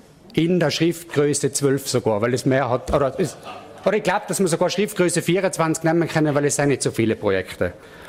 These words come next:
Und warum ist das passiert? Eben, weil man sich nicht an den Tisch setzt. Und der Kollege Blach heute wieder in seiner Weise, wie er sich immer bringt, die bösen anderen und die Wohnungswerberliste.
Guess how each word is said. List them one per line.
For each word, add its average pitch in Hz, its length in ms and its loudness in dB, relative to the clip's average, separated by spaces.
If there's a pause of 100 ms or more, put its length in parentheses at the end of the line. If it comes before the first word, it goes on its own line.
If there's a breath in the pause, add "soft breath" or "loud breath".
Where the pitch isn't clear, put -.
(120)
Und 160 180 2
warum 156 240 2
ist 208 200 0
das 170 120 0
passiert? 156 560 0 (500 loud breath)
Eben, 135 340 0
weil 135 160 2
man 175 80 2
sich 160 200 0
nicht 160 140 2
an 156 100 4
den 135 60 -4
Tisch 156 240 0
setzt. - 280 0
Und 151 120 2
der 165 80 0
Kollege 185 340 2
Blach 175 400 -2
heute 165 340 0
wieder 131 320 2 (260 loud breath)
in 143 100 2
seiner 143 540 0 (480 loud breath)
Weise, 135 540 0
wie 143 80 2
er 147 80 2
sich 143 140 0
immer 143 100 2
bringt, 156 300 0
die 147 60 0
bösen 165 380 0
anderen 165 460 2
und 180 220 0
die 170 200 2
Wohnungswerberliste. 139 1040 2